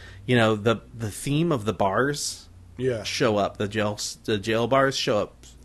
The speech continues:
Speaker 1: frequently. Um, I think, uh, Bridget, when he shows up at her house, her apartment, when he finds
Speaker 2: Yeah.
Speaker 1: out who she is the first time,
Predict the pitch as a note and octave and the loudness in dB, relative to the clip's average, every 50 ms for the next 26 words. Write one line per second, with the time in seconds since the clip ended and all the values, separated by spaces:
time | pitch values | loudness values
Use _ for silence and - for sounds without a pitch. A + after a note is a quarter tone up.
0 | - - - - - C3 A2+ F#2 G#2 G#2 D#2 - G#2 G#2+ G#2+ G2 - - - - | -20 -20 -16 -6 -2 -2 -2 -2 -2 -6 -6 -6 -6 -6 -6 -8 -12 -16 -20 -20
1 | - - - - - G#2 G2+ F#2+ D2+ G#2+ - - B2+ A2+ G#2 - - A2 G#2+ G#2 | -20 -20 -12 -6 -4 -4 -4 -2 -6 -8 -4 -4 -4 -4 -4 -2 0 0 0 2
2 | G#2+ G2+ F2+ - - C3 C3 A#2 B2 B2 A2+ A2 G#2+ - - - - - - A2+ | 0 -2 -4 -2 0 0 0 2 2 2 2 0 -2 -8 -16 -20 -20 -16 -10 -6
3 | A2 A2+ A2 G#2+ G#2 G#2+ G#2 - - D#3 E3 - - D#3 C3+ B2+ C3+ - - A#2 | -6 -4 -4 -4 -4 -6 -8 -8 -8 -8 -6 -2 0 0 0 0 -2 -2 -2 -4
4 | A2 A#2 A2 B2 C3+ C3 - A#2 A2+ G#2+ - A#2 A2 C#3+ D3 D3+ - - A#2 A2 | -2 0 0 0 -2 -2 -4 -4 -4 -2 -2 -4 -2 -2 -4 -6 -6 -8 -8 -4
5 | A2+ A#2 B2+ A#2+ - F#2+ A2 - - A2 G#2+ A2 A2 - G#2 A2 - - C3 C#3 | 0 0 2 2 0 -2 -4 -6 -8 -8 -8 -8 -8 -8 -8 -8 -4 -4 -4 -4
6 | C#3+ | -4